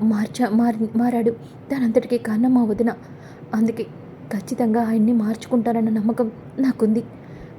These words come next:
నా మా-, ఆయన్ని ఎలా అయినా మార్చుకుంటాను అత్తయ్య." "ఏంటమ్మా మౌనిక నువ్వు అంటున్నావు? బాలు అంటే మంచివాడు, కానీ వీడు అలా కాదు కదమ్మా." "అత్తయ్య, ఎవరైనా ఇలా మారటానికి ఏదో ఒక కారణం ఉంటుంది.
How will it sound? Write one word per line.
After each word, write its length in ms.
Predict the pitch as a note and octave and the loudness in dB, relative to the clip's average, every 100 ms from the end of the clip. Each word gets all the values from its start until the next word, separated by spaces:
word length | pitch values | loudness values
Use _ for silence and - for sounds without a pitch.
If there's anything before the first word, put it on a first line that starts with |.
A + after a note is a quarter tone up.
| G#3+ | -2
నా 140 | A3+ | 0
మా-, 440 | F#3 F3+ - - | 0 -2 -6 -2
ఆయన్ని 420 | A#3+ A#3 G#3+ G#3+ G3 | 2 4 4 0 0
ఎలా 140 | A#3+ | 2
అయినా 220 | B3+ A#3+ - - - - | 2 2 -2 -10 -10 -4
మార్చుకుంటాను 640 | G#3+ A3+ - - A3 A#3+ | 0 0 -2 -2 0 0
అత్తయ్య." 340 | A3+ - G#3+ A#3 - - - - - G#3 | 0 2 2 2 -4 -8 -8 -10 -6 0
"ఏంటమ్మా 380 | A#3 A#3 C4 A#3+ | 4 4 4 4
మౌనిక 320 | A3 G#3+ A3 | 4 4 2
నువ్వు 180 | A#3 G#3 | 2 2
అంటున్నావు? 360 | G3+ A3+ A3 A3 - - - - - | 2 2 2 0 -4 -12 -12 -14 -8
బాలు 360 | G3 G3+ G3 A3+ | 0 2 4 4
అంటే 300 | A3 G#3 A3+ | 4 4 4
మంచివాడు, 540 | A#3 G#3+ B3+ A#3 A3 - - - - - G#3 | 2 0 0 0 0 -2 -8 -10 -10 -4 0
కానీ 240 | F#3 A#3 | 2 2
వీడు 160 | A#3+ A3+ | 2 2
అలా 140 | A3 | 2
కాదు 300 | - E3+ A3 | 0 -2 0
కదమ్మా." 400 | B3 A3 G3+ G#3 - - - - - - - | 0 2 2 0 -4 -12 -12 -14 -14 -14 -8
"అత్తయ్య, 380 | A3+ A#3 A#3+ A#3 - - - - A3+ | -2 2 4 2 0 -12 -12 -2 0
ఎవరైనా 420 | A#3 B3+ B3+ A#3+ - - - B3+ | 2 2 2 2 -2 -16 -8 -2
ఇలా 220 | C4 B3 | 2 2
మారటానికి 680 | F#3+ F#3+ G#3+ A3+ A#3 G#3+ B3+ | 2 0 0 2 0 2 2
ఏదో 300 | A#3 B3 C4 | 2 4 4
ఒక 120 | A3+ | 2
కారణం 480 | A3+ A3 A#3 B3+ A3 | 0 0 2 4 4
ఉంటుంది. 360 | G#3+ A3+ A3 | 2 2 0